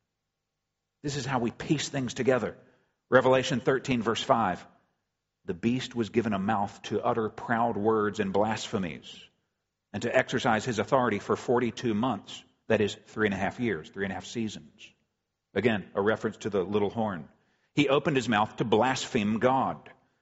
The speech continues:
and to slander his name and his dwelling place, and those who live in heaven.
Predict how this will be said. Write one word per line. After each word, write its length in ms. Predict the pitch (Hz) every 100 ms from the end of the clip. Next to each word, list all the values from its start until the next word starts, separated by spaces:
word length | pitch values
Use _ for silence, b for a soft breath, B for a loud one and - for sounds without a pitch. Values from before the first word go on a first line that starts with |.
| _ -
and 100 | 98
to 60 |
slander 460 | 107 - 135 139 120
his 160 | 120 113
name 280 | 131 123
and 60 | 107
his 120 | 98
dwelling 380 | 107 120 131 120
place, 440 | 113 87 - -
and 140 | 107 104
those 180 | 113 127
who 100 | 113
live 160 | 117
in 80 | 110
heaven. 340 | 110 110 92